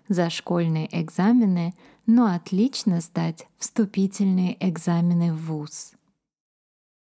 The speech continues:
Чтобы понять, что ждало меня на вступительных экзаменах,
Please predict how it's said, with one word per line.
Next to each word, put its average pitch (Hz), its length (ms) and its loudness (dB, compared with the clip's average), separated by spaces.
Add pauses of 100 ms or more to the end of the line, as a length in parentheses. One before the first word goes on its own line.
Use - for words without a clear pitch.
(1040)
Чтобы 262 460 0
понять, 254 640 2 (100)
что 247 400 0
ждало 208 480 2
меня 196 380 2
на 196 120 2
вступительных 180 840 -2
экзаменах, 196 720 2